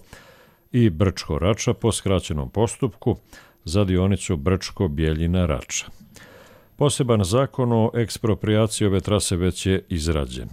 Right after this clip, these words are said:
a sprovodioci ovog projekta očekuju da bi radovi mogli početi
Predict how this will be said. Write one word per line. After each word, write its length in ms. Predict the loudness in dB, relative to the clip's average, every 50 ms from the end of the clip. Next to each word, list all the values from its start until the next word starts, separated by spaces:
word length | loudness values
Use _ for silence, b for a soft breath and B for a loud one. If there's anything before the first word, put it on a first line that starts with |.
| -6 -2
a 340 | -2 0 0 0 -2 -4 -6
sprovodioci 920 | -8 -8 -6 -2 -2 0 0 0 0 0 0 0 0 0 -2 -4 -4 -2
ovog 220 | -2 -2 -2 -6 -6
projekta 440 | -2 0 0 0 0 -2 -2 -4
očekuju 500 | -4 -2 -2 -2 -4 -2 -2 -2 -2 -2
da 140 | 0 -2 -2
bi 120 | -2 -2 -2
radovi 360 | 0 0 0 0 -2 -2 -2
mogli 260 | -2 -2 -2 -2 -4
početi 600 | -4 -2 -4 -4 -2 -4 -6 -6 -4 -4 -6